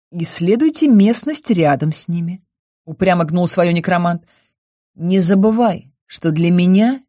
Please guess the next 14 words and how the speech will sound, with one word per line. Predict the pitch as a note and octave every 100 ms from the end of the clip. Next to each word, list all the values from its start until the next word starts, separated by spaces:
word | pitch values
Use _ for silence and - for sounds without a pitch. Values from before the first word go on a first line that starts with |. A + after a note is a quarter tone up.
| _
не | D#3+ F#3
составит | G3 A#3+ A3+ - A#3+ F#3 B2 -
труда | C3+ C3+ D3+ D#3+
открыть | - D3 - E3 -
портал | D3 D3+ - D#3+ -
в | F3 E3
любую | F#3+ E3+ D3+ D#3 D3+ D#3 G3 G#3
знакомую | D#3+ D#3 C3+ D3 D3 D#3+ D#3+
точку | D3 C3 -
хаоса. | F#3 - A#3+ A#2+ A#2+ - - _ _ _ _ _
Для | D3+
тебя | D3 B2+ D3+
не | F#3
составит». | G3+ A#3+ - A3+ F3 -